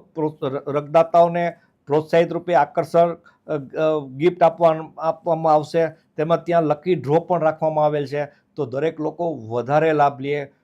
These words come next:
તમામ જગ્યાએ સિવિલના લાભાર્થી છે, તો ખાસ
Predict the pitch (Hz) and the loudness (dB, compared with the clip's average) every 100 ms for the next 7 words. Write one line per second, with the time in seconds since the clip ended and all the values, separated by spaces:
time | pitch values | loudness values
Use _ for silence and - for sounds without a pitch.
0 | _ _ 139 147 156 156 139 131 151 151 | _ _ -10 -2 -2 -2 -6 -4 2 2
1 | 156 151 _ _ - 175 180 202 196 196 | 2 -2 _ _ -6 -2 2 4 4 6
2 | 180 151 175 170 170 147 165 156 - _ | 6 8 6 6 0 0 0 0 -6 _
3 | - 160 - - 165 196 156 | -6 -4 -4 -2 6 6 6